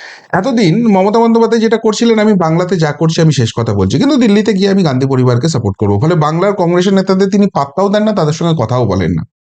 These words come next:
কিন্তু recently যেটা হয়েছে সেটা হচ্ছে যে মমতা বন্দ্যোপাধ্যায় এবং অরবিন্দ কেজরিওয়াল, তারা কোথাও গিয়ে রাহুল গান্ধীকে আরো কর্নার করতে চাইছিলেন,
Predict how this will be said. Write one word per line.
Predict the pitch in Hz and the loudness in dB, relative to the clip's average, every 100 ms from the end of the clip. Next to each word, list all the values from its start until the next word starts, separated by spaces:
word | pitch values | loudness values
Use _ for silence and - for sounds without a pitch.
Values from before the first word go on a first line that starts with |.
| _ - | _ -2
কিন্তু | 226 226 | 0 2
recently | 185 151 160 311 320 185 117 147 220 | 2 2 2 0 2 2 2 2 2
যেটা | 135 143 | 0 -2
হয়েছে | 107 143 208 - 107 160 - - - | 0 0 0 -2 -4 -4 -10 -20 -6
সেটা | 180 190 | -2 0
হচ্ছে | 247 240 240 131 131 _ - | 0 -2 0 -2 -2 _ -2
যে | 113 139 | 0 2
মমতা | 120 156 240 262 | 2 0 0 0
বন্দ্যোপাধ্যায় | 190 185 185 190 165 208 | 0 0 0 0 0 0
এবং | 190 185 | 0 0
অরবিন্দ | - 123 123 208 | 0 0 2 2
কেজরিওয়াল, | - 120 113 131 101 92 _ _ | 2 0 2 2 0 -4 _ _
তারা | 131 156 226 147 127 233 - - | -4 0 0 0 -2 -8 -12 -6
কোথাও | 156 - 240 214 | -6 -2 -2 0
গিয়ে | 160 123 135 | 2 2 0
রাহুল | 117 110 208 202 | -2 -2 0 0
গান্ধীকে | 185 175 180 208 - | 0 -2 -2 -4 -2
আরো | 127 151 175 | -2 -2 -2
কর্নার | 127 120 139 | -2 0 0
করতে | 143 139 143 | -2 -4 -4
চাইছিলেন, | 131 127 123 143 | -2 -2 -2 -4